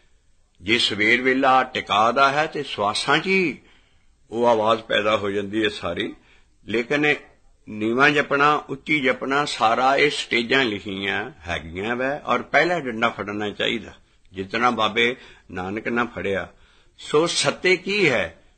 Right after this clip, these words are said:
ਸੱਤੇ ਜਿਹਦੀ ਸਦਾ ਹੀ ਹੋਂਦ ਹੈ ਓਏ, ਜਿਹੜਾ ਕਿ ਸਦਾ ਹੀ ਐਗਜ਼ਿਸਟੈਂਸ ਹੈ, ਉਹ ਨਾਮ ਹੀ ਹੈ।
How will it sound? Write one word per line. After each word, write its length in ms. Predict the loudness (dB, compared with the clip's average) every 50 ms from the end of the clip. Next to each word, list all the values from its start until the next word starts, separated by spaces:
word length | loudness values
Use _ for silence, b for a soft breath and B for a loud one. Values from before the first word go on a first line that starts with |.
| _ _ -8
ਸੱਤੇ 600 | -6 -4 -2 -2 -2 -4 -4 -2 2 4 4 4
ਜਿਹਦੀ 320 | 4 2 2 2 2 0 -4
ਸਦਾ 460 | -2 -2 -2 2 4 4 4 4 2
ਹੀ 240 | 0 0 -2 -2 -2
ਹੋਂਦ 420 | -2 -4 -4 -4 -4 -6 -6 -6
ਹੈ 200 | -4 -2 -2 -2
ਓਏ, 260 | -2 -4 -6 -10 -16 -20 _ _ b b b b b b b b b b b b
ਜਿਹੜਾ 400 | -2 0 2 4 4 4 4 2
ਕਿ 300 | 2 2 2 4 2 0
ਸਦਾ 460 | 0 -2 -2 0 2 2 4 4 2
ਹੀ 180 | 2 2 0
ਐਗਜ਼ਿਸਟੈਂਸ 960 | 0 0 -2 -2 -2 -2 -2 0 2 2 0 0 0 0 0 0 -2 -8 -10
ਹੈ, 100 | -12 -14 -14 -18 -20 _ _ _ _ _ _ _ _ _ _ _ _ _ _ _ _ _ _ _ _ _ _ _ _ _ _ _ _ _ -12
ਉਹ 160 | -8 -8 -6
ਨਾਮ 480 | -4 -2 -2 0 0 0 0 -2 -2
ਹੀ 360 | -4 -4 -4 -4 -4 -2 -4 -6
ਹੈ। 280 | -8 -12 -14 -16 -18